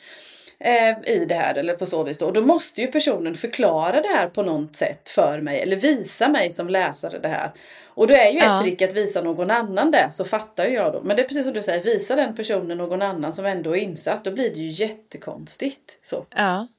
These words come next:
Speaker 1: Man kanske skulle kunna ha det som ett samtalsämne emellan de två då. Nu bara spånar jag högt. Om de är båda två
Speaker 2: Ja.
Speaker 1: lika duktiga forensiker är då, och så diskuterar de. "Ja, men vad tror du om de här fingeravtrycken?" Eller att man gör ett samtal då om svårigheten med att ta fingeravtryck till exempel kanske. Eller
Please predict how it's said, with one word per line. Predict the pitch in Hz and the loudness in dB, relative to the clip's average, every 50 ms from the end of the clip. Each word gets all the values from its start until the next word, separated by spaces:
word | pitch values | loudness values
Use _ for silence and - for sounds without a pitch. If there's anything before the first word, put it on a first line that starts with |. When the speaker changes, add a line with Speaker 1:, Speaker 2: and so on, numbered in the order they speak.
| _ _ _ _ _ - 185 - - - 180 - - - - - - | _ _ _ _ _ -8 -6 -6 -6 -6 -8 -8 -10 -14 -16 -2 4
Speaker 1:
Man | 240 311 330 | 6 6 8
kanske | 320 370 349 339 339 - | 8 6 4 4 4 2
skulle | - 320 302 302 | 2 0 0 0
kunna | 302 302 285 285 | 2 2 2 2
ha | 277 277 254 | 2 0 0
det | 226 233 | 0 0
som | - 247 233 | -2 -2 -2
ett | 233 - | -2 0
samtalsämne | - 247 247 226 190 156 - 180 165 165 160 - 175 170 165 165 175 196 | 0 0 0 -4 -8 -6 -4 -4 -4 -4 -2 -2 -2 -2 -2 -2 -4 -2
emellan | 247 302 294 320 330 302 285 269 269 269 | 0 2 2 2 2 2 0 0 0 2
de | 240 226 202 202 196 196 | 2 2 2 0 -2 -6
två | - 190 160 143 147 | -4 -2 -2 -2 -2
då. | - 127 | -2 -2
Nu | 156 226 285 | -2 0 2
bara | 269 311 - | 4 2 2
spånar | - - 220 190 170 156 135 127 | 2 0 -2 -2 -2 -2 -2 -4
jag | 139 | -4
högt. | 151 160 151 220 285 - - - | -2 0 2 2 2 0 -2 -2
Om | 208 240 240 | -2 0 2
de | 285 294 | 4 4
är | 330 269 233 | 4 4 2
båda | 233 240 226 208 | 2 2 2 2
två | 202 - - 214 | 2 4 4 6
Speaker 2:
Ja. | 220 226 277 | 6 6 4
Speaker 1:
lika | 269 240 - 196 | 2 0 -2 -2
duktiga | 196 247 262 - - 170 165 | -2 -2 -2 -2 -2 -4 -4
forensiker | 160 - 165 156 151 156 156 - 160 - 175 | -2 -2 -4 -4 -2 -4 -4 -6 -4 -2 -2
är | 160 139 123 | 0 0 0
då, | 135 135 | -2 -2
och | 127 175 - | -2 -2 -4
så | - | -4
diskuterar | 196 220 - - - 226 - 214 165 147 131 135 | -4 -6 -6 -6 -6 -6 -4 -4 -2 -2 -2 -2
de. | 139 165 170 196 196 - _ - - - - - - _ | -2 -2 -2 -2 -4 -8 _ -12 -6 -6 -6 -6 -6 _
"Ja, | - 190 233 269 285 294 294 285 | 2 4 6 8 8 6 6 4
men | 277 285 | 2 2
vad | 269 277 269 | 2 0 0
tror | 269 285 285 277 254 240 | 2 2 2 0 0 0
du | 254 | 0
om | 262 254 247 | 0 0 0
de | 254 233 233 | -2 -2 -2
här | 233 247 285 302 294 | 0 0 2 2 0
fingeravtrycken?" | 302 330 311 269 240 214 190 185 180 - 170 180 175 - _ - 190 190 190 | 2 0 0 2 2 2 0 0 0 -2 -4 -6 -6 -8 _ -4 -2 0 2
Eller | 190 190 196 - | 2 2 2 0
att | 202 | 0
man | 214 214 | 0 0
gör | 214 208 202 | 2 2 2
ett | 196 - | 2 0
samtal | - 247 240 220 190 156 - 190 190 190 | 0 0 0 -2 -4 -4 -2 -2 0 0
då | 196 185 | 0 0
om | 175 180 185 190 185 | -2 -2 -6 -6 -2
svårigheten | 185 - - 247 262 226 202 185 185 180 180 180 185 180 185 185 | 0 0 2 2 2 2 2 2 2 0 -2 -2 -4 -4 -6 -6
med | 180 185 | -6 -6
att | 185 | -4
ta | - - - - - 156 | -2 -2 0 0 -2 -4
fingeravtryck | - 254 285 294 294 285 277 277 - - 269 285 285 285 - | -4 -2 0 0 0 0 -2 -4 -4 -4 -4 -4 -6 -6 -10
till | - - 277 | -14 -12 -10
exempel | 269 - 294 269 262 247 - - - 269 269 262 | -6 -4 -4 -4 -4 -6 -8 -6 -6 -6 -6 -6
kanske. | - 277 262 262 - 269 | -6 -6 -6 -6 -6 -6
Eller | 254 254 254 262 | -6 -4 -6 -8